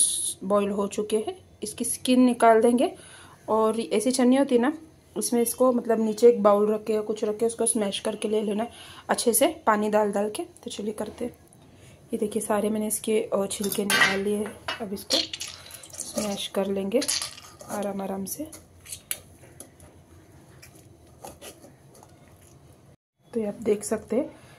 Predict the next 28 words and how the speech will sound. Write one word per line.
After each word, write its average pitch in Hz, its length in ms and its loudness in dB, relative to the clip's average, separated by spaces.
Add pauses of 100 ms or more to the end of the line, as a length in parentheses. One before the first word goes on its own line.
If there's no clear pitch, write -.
(160)
ये 240 100 8
अभी 226 120 6
हुआ 240 260 10
नहीं, 254 260 4
इसी 240 220 -4
तरह 233 200 2
देखिए 208 280 -2
ऐसे 240 120 -6
थोड़ा 233 220 2
थोड़ा 233 200 2
पानी 220 260 2
डाल 233 160 4
के 262 140 -2
ना 262 100 2
आपको 294 240 0 (500)
इसको - 160 -2
ऐसे 240 160 2
smash 214 460 -4
करते 208 320 -4
जाना 196 260 -4
है। 175 100 -12 (2250)
ये 220 120 -8
देखिए 196 260 -4
ऐसे 214 160 -6 (360)
पानी 190 260 0
निकलेगा 180 400 -10
पूरा 185 260 -12
फिर। - 180 -14